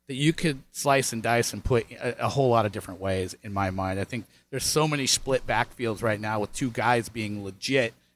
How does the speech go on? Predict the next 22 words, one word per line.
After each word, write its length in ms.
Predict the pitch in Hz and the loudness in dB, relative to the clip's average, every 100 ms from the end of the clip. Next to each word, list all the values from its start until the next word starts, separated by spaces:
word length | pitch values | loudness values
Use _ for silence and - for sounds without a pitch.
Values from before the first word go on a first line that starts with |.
| _ | _
in 80 | 127 | -10
terms 320 | 135 120 113 | -6 -6 -4
of 80 | 110 | -4
their 100 | 101 | -2
roles, 380 | 104 117 110 98 | 2 4 4 0
and 60 | |
I 40 | 104 | -4
think 120 | 135 | -2
that's 100 | 131 | -2
what 60 | 127 | -2
we 80 | 113 | 0
got 240 | 113 120 | 2 2
here. 240 | 113 104 98 _ _ | 2 -2 -2 _ _
I 40 | 139 | -6
just 100 | - | -2
think 140 | 135 | 0
this 160 | 139 - | -2 0
game 240 | 147 139 | 0 2
might 160 | 127 120 | 2 0
be 80 | |
more 240 | 127 123 120 | 0 2 2
ripe 320 | 113 117 120 | 4 4 2